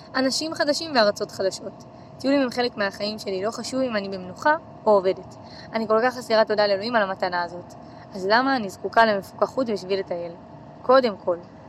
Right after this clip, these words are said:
מפוקחות מאפשרת לי להגיע למטרות ולפתור את המשימות שהצבתי לעצמי בתחילת כל טיול. זה לא משנה אם אני בחופשה או בנסיעה עסקית. טיולים הם חסרי משמעות בלי מפוקחות, וטיולים במחלה זה בזבוז זמן. דבר שני, מפוקחות עוזרת לי ליהנות מהטיול בצורה מלאה.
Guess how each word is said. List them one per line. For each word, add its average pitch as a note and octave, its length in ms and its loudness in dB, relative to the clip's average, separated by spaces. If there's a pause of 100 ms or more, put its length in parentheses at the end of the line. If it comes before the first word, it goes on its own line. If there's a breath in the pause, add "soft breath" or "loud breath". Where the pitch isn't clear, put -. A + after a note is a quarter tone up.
(160)
מפוקחות A3 460 0
מאפשרת A#3+ 380 2
לי G#3+ 60 2
להגיע F#3 280 2
למטרות F#3+ 460 0
ולפתור G3 340 0
את A#3 80 0
המשימות G#3 440 -2
שהצבתי G#3+ 400 2
לעצמי A3+ 260 0
בתחילת G3+ 400 2
כל G#3+ 140 -2
טיול. A3 280 -2 (560 loud breath)
זה A3+ 60 4
לא B3 80 6
משנה A#3+ 260 2
אם A#3 60 0
אני A3 120 -2
בחופשה G3+ 520 4
או G3+ 100 8
בנסיעה G3 380 2
עסקית. - 520 -2 (380 loud breath)
טיולים B3+ 420 2 (300)
הם G#3+ 100 -2
חסרי A3 280 0
משמעות B3+ 340 2
בלי G3+ 160 -6
מפוקחות, G#3+ 600 -4
וטיולים A3+ 320 -4
במחלה A#3 400 4
זה A3+ 80 -2
בזבוז F#3 320 -6
זמן. E3+ 200 -6 (480 loud breath)
דבר B3 180 6
שני, A3 220 -4
מפוקחות G#3+ 440 -4
עוזרת A3+ 280 0
לי G#3+ 80 -4
ליהנות G3 300 -4
מהטיול G#3+ 300 -2
בצורה G3 320 2
מלאה. E3+ 240 -2